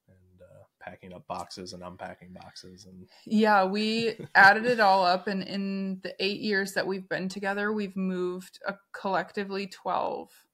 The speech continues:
Speaker 2: times, and that's a lot. And it's probably not gonna be the last time we move, so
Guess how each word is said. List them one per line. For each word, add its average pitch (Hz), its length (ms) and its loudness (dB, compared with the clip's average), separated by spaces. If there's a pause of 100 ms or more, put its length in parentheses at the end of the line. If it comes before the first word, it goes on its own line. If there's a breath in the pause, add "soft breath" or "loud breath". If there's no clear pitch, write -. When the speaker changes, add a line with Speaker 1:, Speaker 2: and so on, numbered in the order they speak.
Speaker 2:
times, - 840 -12 (100)
and 190 180 -4
that's 180 240 -4
a 185 60 0
lot. - 800 -4 (100)
And 196 420 -4
it's - 440 -10 (160)
probably 202 480 0
not 180 360 -4 (680)
gonna 190 180 -6
be 185 140 -6
the 185 120 -4
last 180 460 -4
time 208 240 0
we 220 100 -4
move, 254 380 -6
so 175 560 -6